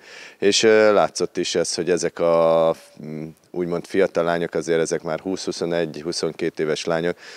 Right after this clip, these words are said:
de ezek iszonytatóan motivált játékosok, és tényleg, ö, úgy jöttek ide, hogy megmutassák a legjobbjukat,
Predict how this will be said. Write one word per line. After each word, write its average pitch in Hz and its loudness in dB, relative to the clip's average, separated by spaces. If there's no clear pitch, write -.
de 87 0
ezek 90 2
iszonytatóan 85 2
motivált 87 2
játékosok, 92 0
és 82 -2
tényleg, 82 2
ö, 82 4
úgy 85 0
jöttek 82 -2
ide, 85 2
hogy 80 -2
megmutassák 80 -2
a 80 0
legjobbjukat, 85 0